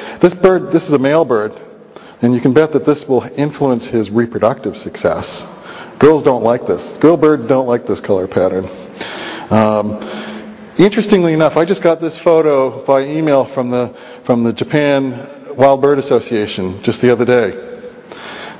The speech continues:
Uh, and this is from, uh, Minamisoma, which is a little town just north of the reactor on the coast. And I don't know if you can see this. See these little patches of white feathers here? This is what we, this is where we started first seeing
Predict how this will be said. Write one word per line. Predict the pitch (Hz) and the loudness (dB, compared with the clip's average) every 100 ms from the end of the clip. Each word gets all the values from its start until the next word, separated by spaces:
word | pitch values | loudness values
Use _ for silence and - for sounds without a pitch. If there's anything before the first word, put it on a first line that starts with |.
| - | -4
Uh, | 107 107 110 113 | -2 0 0 0
and | 117 113 113 - - - - | 0 0 -2 -8 -16 -18 -2
this | 120 - | 0 0
is | - | 2
from, | 131 127 127 | 4 4 0
uh, | 120 113 113 | -2 -2 0
Minamisoma, | 135 135 127 - 143 143 139 135 | 0 0 -2 0 0 2 2 0
which | 131 | -2
is | |
a | 123 | -4
little | 123 120 | -2 -2
town | 135 120 | 0 -2
just | 117 117 123 | -2 -2 0
north | 127 127 | 0 0
of | 131 | 0
the | |
reactor | 127 127 127 120 131 | 2 2 2 0 -4
on | 127 | -4
the | |
coast. | 123 143 131 - - - - - - - | 0 0 0 -4 -16 -20 -20 -20 -14 -4
And | 127 147 | -2 0
I | 143 | 2
don't | 160 160 | 2 0
know | 143 | -2
if | 139 - | -2 -4
you | 131 | -6
can | 127 | -6
see | - 170 | 0 2
this. | 156 143 - - - - - - - - - - - - | 2 0 -6 -20 -20 -20 -20 -20 -20 -20 -20 -20 -20 -4
See | 160 | 0
these | 151 147 | 2 4
little | 151 | 2
patches | 147 160 156 156 139 | 4 2 2 -2 0
of | 135 127 | 0 4
white | 147 156 | 2 2
feathers | - 170 160 165 160 | 0 2 4 2 2
here? | 170 175 165 - - - - - - - - - - | 2 2 0 -16 -20 -20 -20 -20 -20 -20 -20 -16 0
This | 151 | 2
is | 165 143 | 2 4
what | 160 | 4
we, | 135 127 | 4 -2
this | 135 139 143 | 0 0 0
is | 143 | 4
where | 151 | 4
we | 135 | 2
started | - 151 143 135 117 | 2 2 4 0 0
first | 170 156 - | 0 0 -2
seeing | 160 135 123 | -2 0 0